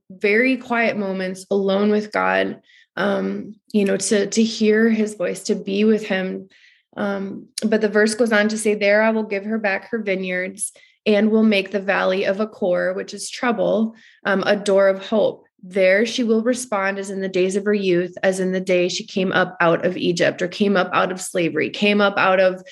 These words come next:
oppression, came up out of addiction, came up out of exploitation.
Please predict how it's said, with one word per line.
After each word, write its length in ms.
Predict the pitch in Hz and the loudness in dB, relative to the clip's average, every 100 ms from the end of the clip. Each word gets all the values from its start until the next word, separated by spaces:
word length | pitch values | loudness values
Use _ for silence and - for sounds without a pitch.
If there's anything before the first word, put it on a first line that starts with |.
| - - | -14 0
oppression, 640 | 214 - 196 175 165 139 | 0 2 0 2 -2 -4
came 300 | - 220 220 | 2 2 4
up 160 | 214 214 | 2 2
out 200 | 202 208 | 2 2
of 100 | 196 | -2
addiction, 520 | 196 180 175 135 160 | 0 -2 -2 -10 -12
came 320 | - 208 220 | -4 -2 0
up 120 | 220 220 | 0 0
out 200 | 185 196 | -2 -2
of 120 | 190 | -2
exploitation. 1080 | - 185 - 170 170 160 170 - 117 208 | -2 -4 -4 -4 -2 -4 -4 -4 -6 -8